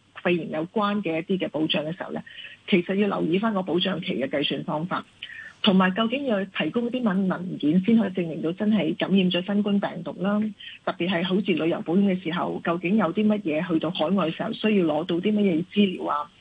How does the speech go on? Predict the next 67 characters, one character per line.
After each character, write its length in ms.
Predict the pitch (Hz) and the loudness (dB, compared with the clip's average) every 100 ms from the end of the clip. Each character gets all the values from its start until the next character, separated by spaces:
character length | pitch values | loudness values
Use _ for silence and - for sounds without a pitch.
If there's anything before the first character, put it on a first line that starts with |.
| - - | -14 -4
一 60 | |
啲 120 | 208 233 | 2 4
咩 160 | 214 | 4
資 220 | 185 202 190 | 2 0 0
訊？ 140 | 170 151 147 | -2 -6 -4
譬 160 | 185 | -2
如， 160 | - - | -2 0
誒， 20 | - - - - _ - | 0 -2 -6 -20 _ -6
頭 120 | - | -4
先 100 | 190 | 0
我 100 | 214 | 0
講 180 | 185 160 | 0 -2
過 160 | 185 160 | 0 -2
啦， 140 | 160 - - - _ | -4 -8 -20 -20 _
當 260 | 233 226 233 | 0 0 -2
地 80 | 165 156 | -4 -4
嘅 160 | 170 165 | -4 -4
一 60 | |
啲 220 | 185 202 185 | -2 -4 -4
嘅 260 | 151 147 - _ - | -4 -4 -6 _ -4
規 180 | 214 | -2
管 140 | 214 160 | 0 0
嘅 100 | 185 | -2
部 140 | 156 | -2
門 280 | 151 147 165 | -4 -6 -4
啊， 180 | 156 151 | -2 0
或 140 | 151 | -2
者 120 | 151 185 | -2 0
當 260 | 202 196 | 0 0
地 100 | 202 | 0
一 60 | 160 | -2
啲 140 | 170 | 2
醫 280 | 196 196 214 | 4 6 4
院 220 | 175 160 | 2 -4
啊， 100 | 165 | -4
正 220 | 156 175 180 | -2 0 0
式 100 | 220 | -2
嘅 100 | 165 | -4
文 240 | 175 185 | -8 -6
件 140 | 156 | -4
呢， 100 | 170 170 | -4 0
先 140 | 214 202 | 2 2
至 80 | |
可 220 | 185 151 170 | 0 -2 -4
以 20 | |
能 220 | 151 165 | -6 -6
夠 200 | 151 147 | -4 -2
令 220 | 147 143 | -4 -4
到 140 | 151 147 | -6 -6
佢 100 | 156 | -4
哋 100 | 151 | -2
可 60 | 160 | -2
以 40 | |
索 140 | 170 151 | -2 -6
償 80 | - - | -8 -16
成 100 | - - | -16 -10
功。 160 | - 170 - - - - | -8 -8 -8 -10 -6 2
我 120 | 220 | 2
估 160 | 233 262 | 2 -2
可 160 | 233 | -2
能 140 | 254 180 | -4 -6
係 120 | 180 | -6
因 180 | 175 226 | -4 -2
為 160 | 190 | -2
新 160 | - 208 | -2 -2
冠， 140 | 196 | 2
誒， 180 | 185 185 | 2 2